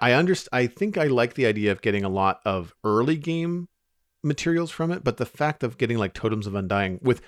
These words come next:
there's no enemies there. Like, you can just kinda walk in and loot the place. There's no traps, nothing like that. So that kind of stuff was, was fun and, and eye-opening, but also, like, a little bit of a, okay, like, my backpack is full. Like, I'm making choices now about how much to bring home,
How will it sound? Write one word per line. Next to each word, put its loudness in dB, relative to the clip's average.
there's 4
no 6
enemies 2
there. -6
Like, 0
you 0
can -2
just -2
kinda 0
walk 2
in 2
and -2
loot 0
the -8
place. -12
There's -2
no 2
traps, -4
nothing -6
like -8
that. -10
So -2
that 0
kind 0
of -2
stuff -4
was, -6
was -4
fun 0
and, -2
and -2
eye-opening, 0
but -4
also, -2
like, -4
a -6
little -4
bit -4
of -6
a, -4
okay, 0
like, -2
my 0
backpack -2
is -8
full. -6
Like, -4
I'm 0
making -4
choices -4
now -4
about -6
how -6
much -6
to -4
bring -2
home, -6